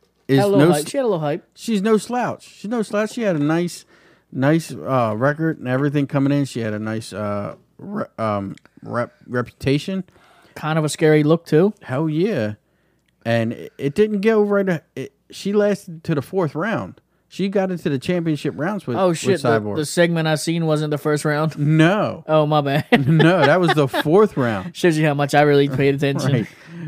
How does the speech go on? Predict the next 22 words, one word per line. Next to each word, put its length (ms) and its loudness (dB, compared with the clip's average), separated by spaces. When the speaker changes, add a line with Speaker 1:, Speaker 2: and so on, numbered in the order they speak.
Speaker 1:
So, 480 0
so 220 -2
Cyborg 680 -2
took 220 -4
care 240 0
of 100 -2
her 140 0
in 80 0
the 100 -4
fourth 400 -6
round, 300 -4
knocked 340 -6
her 80 -2
down. 340 -4
She 240 -4
rolled 360 -4
backwards. 640 -6
And 180 -8
as 140 -6
she 120 -8
was 200 -4
rolling, 520 -2